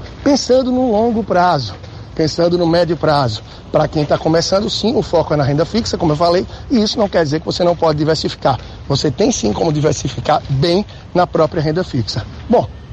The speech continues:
isso são os primeiros passos, isso é só uma base introdutória, tá? Pra que se entenda um pouco e, claro, sempre é bom ir em busca de conhecimento. Ouvir mais de um profissional, não focar apenas num gerente do banco, numa conversa de bar ou de almoço com os colegas de trabalho.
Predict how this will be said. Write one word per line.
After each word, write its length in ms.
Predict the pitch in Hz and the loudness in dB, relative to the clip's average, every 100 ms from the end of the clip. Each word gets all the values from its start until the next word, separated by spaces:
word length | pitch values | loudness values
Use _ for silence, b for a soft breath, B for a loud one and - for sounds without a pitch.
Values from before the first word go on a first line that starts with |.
| - | -4
isso 180 | 208 220 | 0 2
são 140 | - | 2
os 80 | 226 | 0
primeiros 380 | - 208 190 143 | 0 2 2 2
passos, 380 | 170 175 190 151 | 0 0 -2 -4
isso 80 | - | -2
é 20 | |
só 140 | 185 | 0
uma 80 | 170 | 2
base 360 | 143 185 190 175 | 2 2 2 0
introdutória, 760 | 160 170 170 - 175 175 180 - B B - | 2 2 2 2 2 2 0 -6 B B 0
tá? 160 | 160 | 0
Pra 140 | 147 160 | 0 -4
que 80 | |
se 100 | - | 0
entenda 320 | 175 160 165 165 | 0 2 2 2
um 60 | |
pouco 280 | 117 170 175 | 2 0 0
e, 60 | 202 | -2
claro, 320 | 190 175 160 B B - - | 0 2 0 B B -20 -10
sempre 360 | - 170 180 | -2 0 2
é 40 | 175 | 0
bom 200 | 147 151 - | 0 -2 -2
ir 60 | 165 | 2
em 120 | 165 | 2
busca 380 | 139 165 - 180 | 2 0 0 -2
de 240 | 139 165 | 2 2
conhecimento. 840 | 170 175 165 156 - 156 156 139 - B B B - | 2 0 2 0 -2 0 0 0 -6 B B B 0
Ouvir 280 | 196 170 | 2 2
mais 240 | 233 185 180 | 2 2 2
de 80 | 151 | 0
um 80 | |
profissional, 600 | 156 139 127 131 135 170 160 B | -2 -2 -2 0 2 2 -2 B
não 300 | - 175 240 | 0 4 4
focar 480 | 262 196 156 - 151 - - - | 2 0 0 0 -2 -2 -12 -6
apenas 420 | 135 127 202 180 | -4 0 2 2
num 140 | 143 165 | 2 2
gerente 340 | 139 147 143 | 2 2 0
do 80 | 131 | 0
banco, 500 | 131 180 175 131 165 B B | 2 4 2 0 -6 B B
numa 160 | - 185 | 0 0
conversa 480 | 190 151 160 151 143 | 2 2 2 2 -2
de 120 | 135 | -2
bar 300 | 131 170 175 | 0 2 2
ou 100 | 165 | 0
de 100 | 151 | 0
almoço 480 | 156 147 160 175 175 | 0 2 0 0 -2
com 120 | 165 | -4
os 100 | 147 | -2
colegas 340 | 147 156 147 | 2 2 2
de 100 | 135 | 0
trabalho. 460 | 135 147 143 175 165 | 0 0 4 4 2